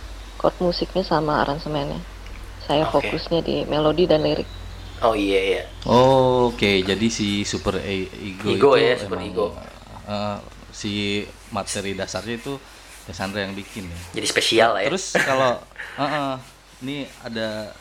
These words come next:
Speaker 3: pertanyaan lagi, eh, jadi dalam membuat, eh, musik itu kan pasti orang ada referensi ya.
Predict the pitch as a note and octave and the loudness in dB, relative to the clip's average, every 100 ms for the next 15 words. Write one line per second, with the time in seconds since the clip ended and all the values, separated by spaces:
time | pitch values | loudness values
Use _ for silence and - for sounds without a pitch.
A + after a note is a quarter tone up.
0 | - - G#2+ G#2 G#2 G#2 A#2 B2+ A#2 A2 | -18 -14 -12 -10 -8 -8 -8 -6 -4 -2
1 | G#2+ G#2+ G#2+ G#2+ A2+ - A#2 A#2+ E3+ - | -2 -2 -2 -4 -6 -10 -8 -4 -6 -8
2 | - - - - - - A2+ A#2+ B2+ B2+ | -20 -16 -14 -14 -14 0 4 4 4 0
3 | B2 A#2+ A#2+ A#2 A#2 A#2 - - - - | -4 -2 -2 0 0 0 -4 -20 -20 -16
4 | F2+ A#2+ B2+ B2+ E3 F3+ E3+ D3 E3+ D3+ | -10 -8 -8 -8 -6 -6 -4 -6 -6 -8
5 | B2 C#3+ C3 A2+ G2+ G2+ G2 G2+ - B2 | -8 -8 -6 -6 -6 -6 -8 -8 -8 -8
6 | G2 | -6